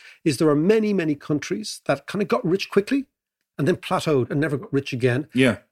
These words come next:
Speaker 1: Latin America being the great example, and maybe some Asian tigers as well, but certainly Latin American countries that grew incredibly quickly in the nineteen fifties, sixties, seventies. Like, for example, you take a country like Uruguay. Uruguay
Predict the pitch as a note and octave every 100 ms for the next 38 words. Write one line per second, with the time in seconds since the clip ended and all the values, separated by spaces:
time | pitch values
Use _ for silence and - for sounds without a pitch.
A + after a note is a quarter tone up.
0 | _ _ G3+ F#3+ F#3+ E3 D#3 D3+ C3+ C#3
1 | A#2 C#3+ C3+ A#2 C#3 C3+ E3 F3+ A#3+ C#4
2 | C#4+ B3 A3 A3+ F#3 - F#3+ F#3+ D#3 C3+
3 | C#3 D#3 C3 C3 G#3 F3+ D#3+ D3+ D#3 D#3+
4 | D#3+ D3 E3 C#3 F3 - - - - -
5 | D3 - E3 D#3+ F#3 C#3+ - C#4 B3+ G#3+
6 | E3+ - C#3+ - A2 A2+ A#2 A#2+ C3+ F#3+
7 | - - - D#3 - C3+ - E3+ G3 A#3+
8 | - _ _ _ _ E3 - G3+ E3+ E3+
9 | C#3+ C#3 C3+ E3 C#3+ - C#3 C#3+ A#2 -
10 | A#2 C3+ A2 A#2 - _ _ _ - F#3+
11 | E3+ D3+ C#3 C3+